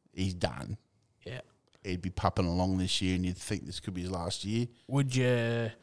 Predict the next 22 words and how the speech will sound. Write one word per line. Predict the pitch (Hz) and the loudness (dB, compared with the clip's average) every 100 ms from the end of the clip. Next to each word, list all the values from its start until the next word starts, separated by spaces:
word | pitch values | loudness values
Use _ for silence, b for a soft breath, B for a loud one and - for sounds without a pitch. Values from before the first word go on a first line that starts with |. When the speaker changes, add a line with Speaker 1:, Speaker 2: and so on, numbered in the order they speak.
| _ _ _ | _ _ _
Speaker 1:
But | - 101 | 4 4
is | 95 | 4
North | 104 95 | 2 2
Melbourne | 101 95 | 2 2
gonna | 90 87 | 0 0
shell | - 95 | -2 -2
out | 87 85 | -4 -4
all | 92 95 | -2 -2
that | 76 64 | -2 -4
money | 92 92 | -4 -6
for | - 87 | -6 -6
a | 85 85 _ _ _ _ _ - | -6 -8 _ _ _ _ _ -2
Speaker 2:
And, | 135 123 120 110 120 - | 2 2 0 -10 -14 -14
and | 123 123 117 113 | -8 -6 -2 0
if | 113 - | 2 8
you're | 123 117 | 10 10
Brodie | 113 117 113 | 8 6 4
Grundy, | 110 110 120 117 | 4 4 4 4
are | 110 113 | 4 4
you | 113 | 2
going | 110 107 113 | 2 2 2
to? | 110 | 0